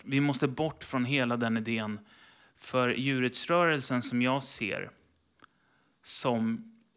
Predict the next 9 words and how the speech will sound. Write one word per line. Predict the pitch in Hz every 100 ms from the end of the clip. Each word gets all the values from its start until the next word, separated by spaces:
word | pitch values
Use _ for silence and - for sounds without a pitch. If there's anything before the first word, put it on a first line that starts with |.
| -
inte | 151 135
riktigt | 135 135 123 -
är | 135 135
en | 127
djurrättsrörelse | 120 117 110 107 - 107 - - - 117
eftersom | - 117 117
att | 113 113 -
man | 120 117
blandar | 113 127 117 110 113 135 113 110